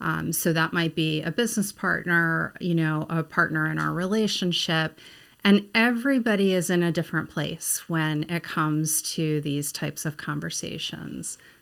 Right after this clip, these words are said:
It's, it's rare that I'll meet a woman whose spouse or, and or business partner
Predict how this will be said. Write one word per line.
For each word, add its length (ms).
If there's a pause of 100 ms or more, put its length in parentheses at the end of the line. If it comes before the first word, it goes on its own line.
(180)
It's, 320
it's 280
rare 420
that 240 (540)
I'll 260
meet 340 (400)
a 100
woman 440
whose 380
spouse 560
or, 580
and 300
or 160
business 420
partner 680